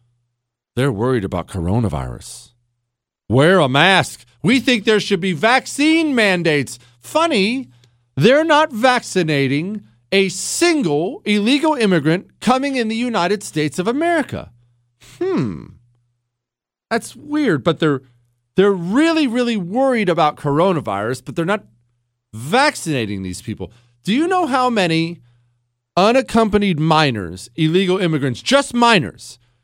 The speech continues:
we allowed in the United States of America last month? Do you know how many? Give you a second to guess.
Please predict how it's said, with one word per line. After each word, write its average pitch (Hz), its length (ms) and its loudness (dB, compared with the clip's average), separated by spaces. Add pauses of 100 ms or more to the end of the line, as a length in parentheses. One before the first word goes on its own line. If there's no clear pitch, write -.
(160)
we 170 160 2
allowed 185 420 2
in 170 100 -2
the 160 60 0
United 156 360 0
States 160 280 -4
of 135 120 -4
America 135 360 -2
last 127 300 -4
month? 120 300 -10
Do 175 80 -6
you 208 60 -2
know 220 100 -2
how 233 80 0
many? 277 260 -6 (1000)
Give 190 140 0
you 202 80 -2
a 175 40 -2
second 202 320 -4
to 175 60 0
guess. 226 520 0